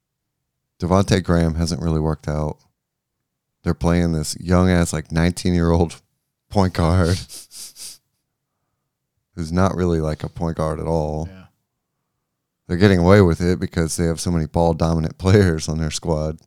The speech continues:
Speaker 2: Yeah, that
Speaker 1: C J,
Speaker 2: makes, yeah.
Speaker 1: Zion.
Speaker 2: Mm-hmm.
Speaker 1: I still think that's their
Speaker 2: Valanciunas. <laughs>
Speaker 1: That's, exactly.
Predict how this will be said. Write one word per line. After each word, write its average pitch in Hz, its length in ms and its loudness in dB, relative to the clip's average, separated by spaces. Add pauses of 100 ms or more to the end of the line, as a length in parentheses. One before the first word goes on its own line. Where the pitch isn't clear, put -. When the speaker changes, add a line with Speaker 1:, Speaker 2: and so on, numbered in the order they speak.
(140)
Speaker 2:
Yeah, 123 200 -4
that 87 60 -4
Speaker 1:
C 80 60 -8
J, 80 160 0
Speaker 2:
makes, 80 200 -4
yeah. 80 60 -10
Speaker 1:
Zion. 78 680 -4
Speaker 2:
Mm-hmm. 73 140 -20 (1800)
Speaker 1:
I - 40 -12
still - 280 0
think 80 200 -2
that's 113 220 0 (140)
their 117 120 0
Speaker 2:
Valanciunas. 117 680 -2
<laughs> - 40 -20
Speaker 1:
That's, 85 280 -2
exactly. 78 540 -2